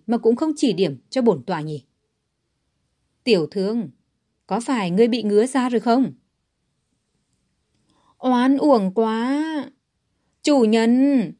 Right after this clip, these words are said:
sau khi ta đi cùng ngài đi vào nơi này, linh lực của ta trực tiếp bị hút khô rồi,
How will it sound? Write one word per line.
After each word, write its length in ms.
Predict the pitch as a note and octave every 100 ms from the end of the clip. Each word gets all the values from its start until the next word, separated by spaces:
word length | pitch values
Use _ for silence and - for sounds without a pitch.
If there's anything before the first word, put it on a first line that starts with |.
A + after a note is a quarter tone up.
| -
sau 240 | - F#3
khi 140 | G3 A3+
ta 120 | A#3+
đi 180 | A#3 A#3+
cùng 240 | C4 A3+
ngài 220 | A3 G#3
đi 100 | G#3
vào 160 | A3+ G#3
nơi 140 | G3
này, 440 | A3 G#3+ G#3 E3 - _ _ _ _ _ -
linh 300 | B3 B3+ C#4+
lực 160 | B3 -
của 120 | F#3
ta 300 | F3+ F#3 G#3+ G#3+
trực 160 | B3+
tiếp 160 | C4 E4+ F#4+
bị 160 | A#3
hút 200 | A3+ D#4+
khô 240 | - A3+ A#3+
rồi, 420 | A#3 G#3+ F#3+ C3